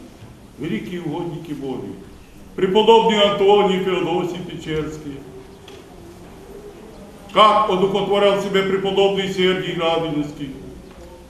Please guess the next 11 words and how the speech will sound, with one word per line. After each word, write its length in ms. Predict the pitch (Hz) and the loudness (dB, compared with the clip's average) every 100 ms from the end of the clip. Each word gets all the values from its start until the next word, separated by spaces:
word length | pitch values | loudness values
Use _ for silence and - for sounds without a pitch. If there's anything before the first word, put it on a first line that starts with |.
| - - | -20 0
Серафим 460 | 196 220 220 233 196 | 6 6 6 2 4
Саровский, 800 | 208 202 220 214 - 190 180 - - - - - - - | 6 8 8 6 4 -4 -6 -8 -12 -18 -20 -20 -16 0
Иов 320 | 208 190 185 | 4 4 2
Почаевский. 800 | 160 151 160 165 156 156 - - - - - - - | -2 -2 -4 -6 -10 -12 -14 -14 -14 -18 -18 -18 -4
Они 240 | 151 185 196 | 0 2 2
все 440 | 180 220 226 - | 4 6 6 6
жили 760 | 220 269 240 202 127 - - - - - | 4 4 4 4 2 -2 -8 -12 -18 -8
благодатными 880 | 147 196 202 208 214 208 202 202 175 | 4 8 8 8 8 6 2 0 4
дарами 840 | 190 190 233 233 220 - - - - - - | 6 8 8 8 6 2 -2 -8 -12 -12 -4
И 180 | 156 | -2
все 720 | 143 - 175 214 190 - - | -2 -4 4 6 6 0 -8